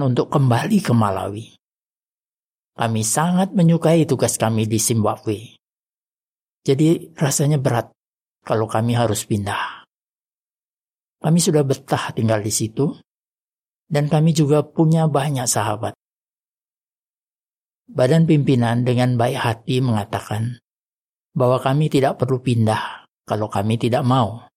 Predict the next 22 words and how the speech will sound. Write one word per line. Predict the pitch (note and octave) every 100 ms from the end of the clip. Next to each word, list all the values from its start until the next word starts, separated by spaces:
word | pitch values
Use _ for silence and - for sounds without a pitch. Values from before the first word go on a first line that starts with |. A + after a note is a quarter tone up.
| _ _ _ _ _ _ _ _ _ _ _ _ _
Jadi, | D#3 A#2+ A2 A#2 C#3 D#3 _ _ _ _ _ _ _ _ _ -
kami | D3+ F#3
bisa | D#3 D#3 B2+
saja | F3 D#3+ C#3+
memilih | A2+ A2+ A#2 A#2 C3
jalan | B2 A2+ G#2 A2
kami | A2 A2+ A#2+
sendiri | - G#2+ G2+ G2+ G2 A#2+ E3 _ _ _ _ _ -
dan | C3 C3+
tetap | C#3+ C#3+ -
tinggal | D3+ D3 D3
di | A#2 G#2+
Zimbabwe. | - A2 G2+ G2+ A#2+ G#2 - - _ _ _ _ _ _ _ _ _ _ _ _ _ -
Tapi | A#2+ - B2 B2 B2+ B2+ B2+ - _ _ _ _ _ _ _ -
waktu | A2+ - B2 A#2+
itu | C3
saya | - A#2+ -
ingat | B2 A#2 A2 -
teladan | A#2 G#2+ G#2 G#2
Abraham | A#2 A2 G#2+ - B2 G#2+ G#2+
dan | G2 G2+
Sarah. | - G2+ G#2+ G#2+ - -